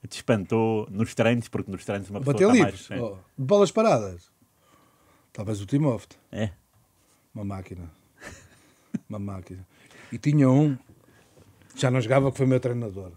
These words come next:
Speaker 2: era o Oliveira, no Porto. Nós estávamos a treinar, depois, quando eu fiz aquilo, comecei a treinar livres, que eu não treinava. Não treinava porque não era eu que batia, ia para ali fazer o quê? Amada em, em totó.
Speaker 1: Sim.
Speaker 2: Ah,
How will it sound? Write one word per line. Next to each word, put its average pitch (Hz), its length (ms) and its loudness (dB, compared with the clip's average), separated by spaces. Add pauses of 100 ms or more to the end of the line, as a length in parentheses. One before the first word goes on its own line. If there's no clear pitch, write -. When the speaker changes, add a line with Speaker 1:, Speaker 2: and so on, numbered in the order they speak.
(100)
Speaker 2:
era 127 160 -4
o 131 100 0
Oliveira, 98 440 -8 (1200)
no 131 100 2
Porto. 104 380 -10 (440)
Nós 107 100 -6
estávamos 117 300 -2
a 120 40 -4
treinar, 120 180 -4
depois, 127 300 0
quando 135 240 4
eu 135 60 6
fiz 131 180 0
aquilo, 156 260 2
comecei 175 240 4
a 170 40 6
treinar 185 280 6
livres, 190 300 2 (200)
que - 60 -10
eu 123 60 -2
não 135 80 2
treinava. 135 400 4 (580)
Não 147 80 4
treinava 208 300 8
porque 262 160 2
não 165 100 8
era 156 120 8
eu 160 100 6
que 135 60 0
batia, 233 340 4
ia 190 120 6
para 151 120 6
ali 151 100 8
fazer 143 260 4
o 131 60 4
quê? 131 100 2
Amada 131 280 6
em, 120 180 4
em 120 60 0
totó. 123 400 6 (100)
Speaker 1:
Sim. 98 180 -8 (760)
Speaker 2:
Ah, 110 600 0